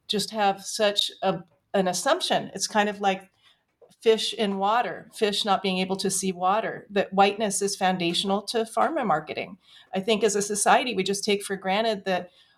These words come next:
white Americans, particularly white Americans with good insurance that can pay for new, uh, biomedical products, are the primary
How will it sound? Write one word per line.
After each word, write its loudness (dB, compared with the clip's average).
white 0
Americans, 0
particularly 0
white 2
Americans -2
with -10
good 0
insurance 0
that -2
can -2
pay 0
for -4
new, 0
uh, 0
biomedical -2
products, 0
are 2
the 0
primary 0